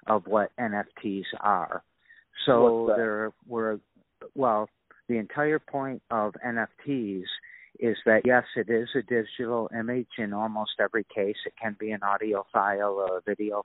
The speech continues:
Speaker 1: file, but it's what is behind that image that is important. So, for example, um, when you buy, when you buy a car from somebody, right, you're buying it, you know, you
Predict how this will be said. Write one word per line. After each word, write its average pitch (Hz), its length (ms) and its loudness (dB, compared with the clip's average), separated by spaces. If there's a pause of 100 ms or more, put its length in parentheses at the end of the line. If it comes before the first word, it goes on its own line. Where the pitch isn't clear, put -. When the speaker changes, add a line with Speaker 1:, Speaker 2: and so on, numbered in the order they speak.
Speaker 1:
file, 104 420 2 (640)
but 123 300 6 (300)
it's 127 260 -4
what 135 400 0
is 117 280 -4
behind 117 640 0
that 131 260 -2
image 139 400 -2 (500)
that 113 160 4
is 117 200 2
important. 101 600 -2 (300)
So, 117 240 0
for 135 160 6
example, 113 800 -2 (560)
um, 104 560 0 (180)
when 127 180 -2
you 110 240 -2
buy, 135 640 2 (600)
when 123 140 -2
you 113 140 -2
buy 151 220 4
a 135 140 -2
car 104 580 0 (100)
from 92 200 -10 (100)
somebody, 82 580 -8 (540)
right, 101 360 4
you're 101 320 -6
buying 120 380 2
it, 110 240 0 (400)
you 117 80 -2
know, 98 140 -2
you 92 160 -6